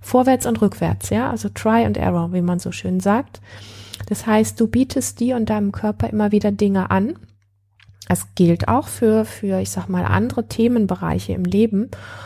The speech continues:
wo wir uns einfach immer wieder Dingen, ähm, widmen und dann einfach auch Sachen ausprobieren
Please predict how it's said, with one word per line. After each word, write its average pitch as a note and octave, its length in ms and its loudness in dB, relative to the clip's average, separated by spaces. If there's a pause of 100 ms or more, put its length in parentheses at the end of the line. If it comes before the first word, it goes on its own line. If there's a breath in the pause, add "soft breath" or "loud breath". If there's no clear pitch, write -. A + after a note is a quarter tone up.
(220 loud breath)
wo G#3 140 4
wir A#3+ 160 4
uns C4 260 -4
einfach G#3 360 -2
immer G#3 240 0
wieder G#3 220 2
Dingen, G3 480 0 (460 loud breath)
ähm, F3+ 280 0
widmen C#4 500 0
und A3+ 260 -2
dann A3 220 0
einfach A3 440 -2
auch - 260 -4
Sachen - 420 -4
ausprobieren B3+ 800 0